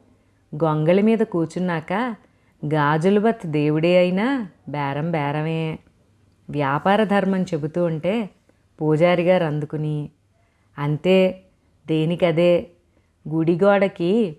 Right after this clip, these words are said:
పిడకలు కొట్టొద్దని చెబితే వింటున్నారు. దేవుడు దేవుడే, పిడకలు పిడకలే. అబ్బే, ఈ ఆడంగులు మరీనూ,"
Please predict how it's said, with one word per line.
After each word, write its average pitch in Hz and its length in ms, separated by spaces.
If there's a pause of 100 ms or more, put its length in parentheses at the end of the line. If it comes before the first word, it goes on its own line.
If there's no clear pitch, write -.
పిడకలు 156 340
కొట్టొద్దని 180 560
చెబితే 185 360
వింటున్నారు. 180 920 (500)
దేవుడు 156 340
దేవుడే, 190 640 (360)
పిడకలు 185 340
పిడకలే. 147 680 (460)
అబ్బే, 156 680 (380)
ఈ 165 120
ఆడంగులు 165 760
మరీనూ," 165 800